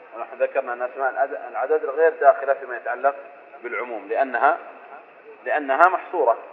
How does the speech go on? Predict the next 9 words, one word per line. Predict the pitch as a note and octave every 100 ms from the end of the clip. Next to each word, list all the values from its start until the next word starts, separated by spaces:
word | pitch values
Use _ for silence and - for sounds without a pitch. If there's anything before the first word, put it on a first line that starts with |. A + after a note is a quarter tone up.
| - - - - -
محصورة | A2+ - E3+ C#3+
بعدد | A#2+ D3 C#3
معين، | A#2+ A2 G#2 A2 F#2+ F#2+ - - - - -
كما | D#3+
لو | C3+
قلت: | B2 C3+ B2+ B2
"عندي | A#2+ C3 A#2+ A#2
عشرون | B2+ C3+ A#2
كتابا، | A2+ A#2 A2+ G2